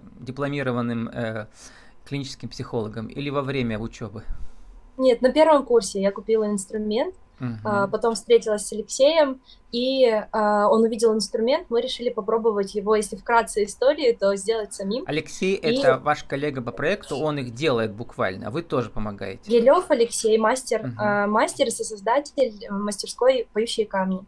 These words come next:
Speaker 2: Да, нашей мастерской по глюкофонам. И мы начали делать сами. Теперь мы являемся мастерами.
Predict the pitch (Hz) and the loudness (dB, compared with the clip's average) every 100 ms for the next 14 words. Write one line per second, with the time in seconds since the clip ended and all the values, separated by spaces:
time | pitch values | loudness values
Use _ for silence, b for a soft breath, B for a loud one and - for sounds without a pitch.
0 | _ 208 196 233 - 208 196 202 190 285 | _ -4 -2 -2 -2 -2 -4 -6 0 0
1 | 320 233 220 226 214 190 180 185 190 B | 2 2 2 0 -2 -4 -4 -6 -12 B
2 | B 302 370 247 285 - 220 226 247 226 | B -2 0 2 2 0 0 2 2 -2
3 | 202 190 190 - 254 269 233 226 214 254 | -4 -4 -6 0 2 4 2 2 2 0
4 | 254 - 220 214 214 208 185 180 | 0 -2 -2 -2 -4 -4 -4 -6